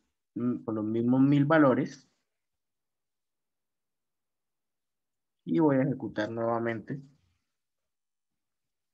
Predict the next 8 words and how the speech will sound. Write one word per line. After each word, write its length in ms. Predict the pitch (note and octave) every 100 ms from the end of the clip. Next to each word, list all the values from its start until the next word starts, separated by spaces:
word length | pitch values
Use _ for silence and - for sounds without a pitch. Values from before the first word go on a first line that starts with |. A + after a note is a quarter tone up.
| _ _ _ _ _
el 220 | A2 G2
código 480 | - C3 C#3 E3+ - _ _ _ -
para 220 | - C3 B2+
visualizar 580 | B2 C3+ B2 A#2+ C#3
de 100 | C#3+
una 120 | D#3 D#3+
mejor 320 | C#3 C3+ B2+
manera 500 | D3+ D#3+ C#3+ D3